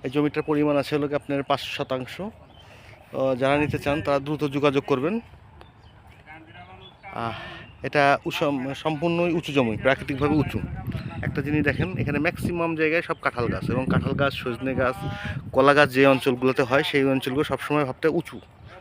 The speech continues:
উঁচু জমি, হ্যাঁ? এটা চার পর চার জমি, আহ, প্রাকৃতিকভাবে উঁচু লাল মাটির,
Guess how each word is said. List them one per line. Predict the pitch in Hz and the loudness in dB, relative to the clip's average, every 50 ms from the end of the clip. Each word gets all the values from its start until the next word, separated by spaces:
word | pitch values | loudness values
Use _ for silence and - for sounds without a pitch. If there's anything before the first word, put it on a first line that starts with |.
| 196 226 247 - - 247 233 220 - - | -14 -14 -14 -14 -14 -16 -16 -16 -12 -12
উঁচু | - - 160 | -8 -6 -4
জমি, | 139 127 120 107 107 101 - | -2 -2 -2 -2 -4 -6 -8
হ্যাঁ? | 135 180 226 220 - - - - - - - - - - - - - - | -6 -6 -6 -6 -8 -12 -16 -16 -16 -16 -16 -18 -18 -20 -16 -16 -6 -4
এটা | - - 160 | 0 0 2
চার | - - 165 165 160 | 6 8 8 8 8
পর | - 175 165 | 8 6 6
চার | - - 175 170 160 | 8 8 8 8 8
জমি, | 151 156 156 151 160 185 214 220 - - - 214 - - - - - - - | 8 6 6 6 6 4 2 0 -4 -10 -18 -18 -18 -16 -16 -14 -10 -2 0
আহ, | 131 127 127 131 - - | 4 6 6 4 6 8
প্রাকৃতিকভাবে | 151 147 - - 147 160 143 143 156 160 | 6 6 6 4 0 0 0 2 4 6
উঁচু | 165 165 147 - - 226 | 6 4 4 4 0 4
লাল | 220 180 147 143 | 8 8 8 8
মাটির, | 139 127 113 - 104 | 8 4 2 0 -4